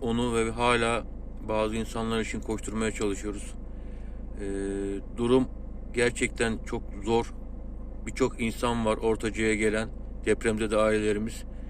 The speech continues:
Ee, şu an Akdeniz evlerinden geliyorum ve burada yedi tane aile var. Ve bu insanların hiçbir şekilde ulaşım sağlayabileceği bir araçları, vasıtaları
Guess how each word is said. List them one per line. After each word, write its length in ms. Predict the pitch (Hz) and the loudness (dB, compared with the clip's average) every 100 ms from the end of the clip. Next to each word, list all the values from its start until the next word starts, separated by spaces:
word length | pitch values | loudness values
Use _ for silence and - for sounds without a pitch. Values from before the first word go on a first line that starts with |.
| - - - 98 | -10 -10 -10 -6
Ee, 600 | 101 101 101 101 101 101 | -2 0 0 0 -2 -2
şu 220 | - 123 | 0 2
an 60 | 117 | 4
Akdeniz 420 | 123 120 123 117 | 2 2 2 2
evlerinden 560 | 120 117 113 117 117 120 | 2 2 2 2 2 2
geliyorum 520 | 113 113 113 117 120 | 2 2 2 2 2
ve 160 | 113 110 | 2 0
burada 360 | 117 120 123 | 0 2 2
yedi 400 | 117 104 110 113 | 2 -2 -2 0
tane 200 | - 113 | 0 2
aile 380 | 107 110 110 117 | 4 4 4 4
var. 200 | 113 113 - - - - - - | 4 0 -4 -10 -10 -10 -10 -4
Ve 160 | 107 113 | 0 2
bu 120 | 123 | 4
insanların 580 | 123 110 123 117 117 123 | 4 4 2 4 4 2
hiçbir 280 | 117 - 127 | 0 -2 0
şekilde 400 | 131 120 117 117 | 0 0 2 0
ulaşım 440 | 113 117 113 131 | 4 2 2 0
sağlayabileceği 580 | 120 120 113 113 110 113 | 0 2 2 2 0 0
bir 60 | 113 | 0
araçları, 520 | 117 113 - 117 110 | 0 0 0 0 2
vasıtaları 680 | 110 110 - 117 113 113 | 2 0 2 4 4 2